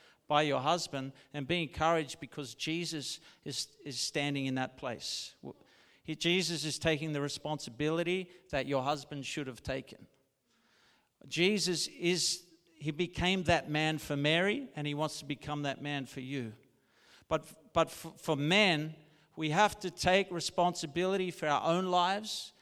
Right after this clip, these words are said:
We have to take responsibility for our wives, for our family, and for this world. And we have to bring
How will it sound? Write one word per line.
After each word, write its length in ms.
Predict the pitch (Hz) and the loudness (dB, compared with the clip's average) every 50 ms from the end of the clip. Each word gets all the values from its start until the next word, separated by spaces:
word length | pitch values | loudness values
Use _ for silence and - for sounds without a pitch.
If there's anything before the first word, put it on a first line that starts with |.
| _ _ | _ _
We 120 | - 143 143 | -10 -8 -6
have 120 | 151 147 | -6 -8
to 60 | - | -8
take 240 | _ - 170 175 165 | _ 0 0 0 0
responsibility 1000 | 170 156 - - - 170 170 160 - - 135 - - 160 175 185 190 190 190 190 175 | -2 -6 -8 -6 -4 -4 -4 -4 -4 -10 -12 -6 -4 -2 0 0 0 -2 -2 -4 -6
for 180 | - - 147 | -8 -6 -4
our 80 | 135 131 | -4 -2
wives, 420 | 127 135 147 165 175 185 190 170 | 0 2 4 4 6 4 2 0
for 160 | - - 156 | -4 -2 -2
our 60 | 143 127 | -2 -2
family, 600 | - - - 160 170 180 185 190 196 208 214 202 - - - - - | -2 -2 0 0 2 2 0 0 -2 -4 -6 -8 -10 -16 -20 -14 -12
and 120 | 151 147 | -12 -10
for 140 | - - 156 | -6 -6 -4
this 260 | 143 156 147 - - | -4 -4 -4 -4 -4
world. 520 | - 147 160 180 180 156 131 127 131 - - - - _ _ _ _ _ _ _ _ _ _ _ | 0 4 4 6 6 6 4 0 -4 -8 -14 -20 -20 _ _ _ _ _ _ _ _ _ _ _
And 360 | - 151 151 147 143 143 - - - | -4 -2 0 0 0 -2 -4 -8 -12
we 140 | - 151 165 | -4 -2 2
have 200 | 165 185 180 175 - | 4 4 4 2 0
to 80 | 170 151 | -6 -8
bring 600 | 123 - 151 180 202 202 196 190 185 185 175 165 | -6 -4 -2 2 2 4 4 2 2 0 -4 -8